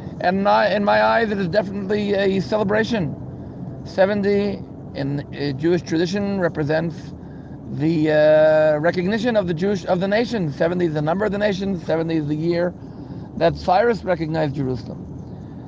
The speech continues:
Aside from that, of course, uh, this session will be discussing many issues to do with the identity of the State of Israel. Issues to do with, uh, religion,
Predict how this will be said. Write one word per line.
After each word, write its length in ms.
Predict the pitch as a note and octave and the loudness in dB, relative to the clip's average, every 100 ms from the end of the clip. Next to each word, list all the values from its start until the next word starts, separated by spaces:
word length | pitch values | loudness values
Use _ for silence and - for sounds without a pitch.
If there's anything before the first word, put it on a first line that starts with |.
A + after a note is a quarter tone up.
| - | -2
Aside 380 | F3+ A3+ A3+ B3+ | 0 2 4 4
from 140 | B3+ | 0
that, 220 | F#3 D#3+ F3+ | 0 0 0
of 120 | D#3+ | -2
course, 380 | E3 G3 F3+ F#3 | 0 0 0 0
uh, 180 | F#3 E3 | 2 2
this 180 | F3 | -2
session 420 | D3 D#3+ E3 G#3 G3 | -4 0 0 0 0
will 120 | E3+ | 0
be 100 | D3+ | 0
discussing 580 | C#3+ - F3 F3 F#3 D#3+ | -2 -2 0 0 0 -2
many 240 | F3+ G3 | 0 2
issues 320 | F#3 G3 F#3 | 0 2 0
to 100 | D#3 | 0
do 200 | C#3+ E3 | 0 2
with 180 | E3+ D#3+ - - C#3 | 2 0 -6 -10 -4
the 140 | D#3+ | 0
identity 560 | F3 F3 A#3+ B3+ A3+ F#3+ | 2 2 2 0 -2 -2
of 100 | C#3+ | -2
the 60 | |
State 220 | C3+ C#3+ | -2 0
of 80 | C#3 | 0
Israel. 340 | C3+ B2 - - - - - - | 0 -2 -6 -8 -14 -14 -14 -8
Issues 380 | D3+ F3+ G3 E3 | -4 -2 2 0
to 100 | C#3+ | 0
do 160 | D3 E3 | 2 2
with, 160 | D#3+ C3+ - - - - - | 2 -2 -12 -14 -14 -12 -2
uh, 160 | C#3 D3+ | 2 4
religion, 720 | D#3+ F3+ F#3 G#3 G#3+ A3 | 4 4 2 0 -2 -6